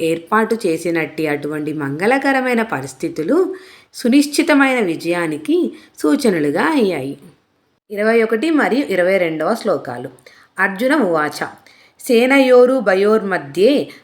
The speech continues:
రథం స్థాపయ మేచ్యుత యావదేతాన్ని రీక్షేహం యోద్ధుకామానవస్థితాన్ కైర్మయా సహ యోద్ధవ్యమస్మిన్ రణసముద్యమే."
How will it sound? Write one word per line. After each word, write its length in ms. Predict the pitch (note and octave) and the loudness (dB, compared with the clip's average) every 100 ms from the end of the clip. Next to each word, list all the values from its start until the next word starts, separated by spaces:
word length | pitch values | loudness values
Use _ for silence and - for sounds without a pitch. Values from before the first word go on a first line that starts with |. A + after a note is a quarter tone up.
| - | -4
రథం 340 | F3+ F#3 A#3 | -2 0 -2
స్థాపయ 760 | A#3 - G3 F3 E3 E3+ C4 G3+ - - | -2 -2 -2 0 0 2 2 2 -2 -8
మేచ్యుత 760 | F3+ G3 F#3+ - D3+ E3+ F#3 D#3+ - _ _ _ _ _ A3 | -2 0 0 -4 -2 0 0 -2 -8 _ _ _ _ _ -2
యావదేతాన్ని 1000 | B3 C4+ A#3 G#3+ G#3+ A3 G#3+ A3 C4+ B3 | 0 2 2 2 2 0 2 2 2 2
రీక్షేహం 920 | G3+ G3+ - - G3 F3+ G#3 C4+ G#3+ - - - | -2 -6 -8 0 0 0 2 2 2 -2 -20 -4
యోద్ధుకామానవస్థితాన్ 1900 | F#3+ A#3+ F#3+ B3 A#3+ G3 F#3+ G3 F#3+ F#3+ E3+ E3+ E3+ - C#3+ D#3+ F3 E3 C3+ - _ _ _ _ _ _ _ _ | 0 0 0 -2 0 0 0 0 0 0 0 0 -2 -6 -6 0 2 0 -4 -10 _ _ _ _ _ _ _ _
కైర్మయా 680 | A#3 G#3 A#3 A#3+ C4 C4 C4 | -6 -2 -2 0 2 2 0
సహ 560 | C4 A3 F3+ G#3+ D4 E3 - - - | 0 -2 -2 0 0 -2 -8 -16 -2
యోద్ధవ్యమస్మిన్ 1200 | G#3 A3 A3+ A3+ G3+ G#3 G#3 - G3 C4+ B3 C#3 - - - | 0 2 2 2 0 -2 -4 -4 2 6 6 2 -8 -12 -4
రణసముద్యమే." 1080 | F#3+ G#3+ A3+ G3 F3+ D3 D#3 E3 F#3+ D3+ | -2 -2 -2 -4 -4 -2 -2 0 0 -2